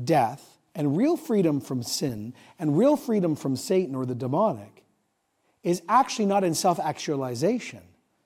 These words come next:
but it's in slavery to God through Christ. Freedom from sin means changing allegiances, having a new master who's kinder, a, a gentler, a good, a perfect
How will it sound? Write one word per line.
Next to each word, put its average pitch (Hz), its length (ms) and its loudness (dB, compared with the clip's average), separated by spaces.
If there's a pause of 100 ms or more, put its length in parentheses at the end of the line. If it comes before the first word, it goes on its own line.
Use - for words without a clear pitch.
(500)
but 185 100 0
it's 185 160 -2
in 185 80 2
slavery 180 460 2
to 165 80 -2
God 180 240 0
through 196 120 -2
Christ. 294 460 -4 (880)
Freedom 277 500 4
from 160 300 2
sin 196 480 2
means 180 280 0
changing 180 420 0
allegiances, 185 800 0 (280)
having 208 340 4
a 180 40 4
new 208 280 6
master 220 800 0 (420)
who's 202 260 2 (200)
kinder, 185 840 2 (680)
a, 165 200 -4
a 160 80 2
gentler, 143 840 0 (420)
a 165 100 2
good, 165 540 2
a 165 80 -2
perfect - 720 -2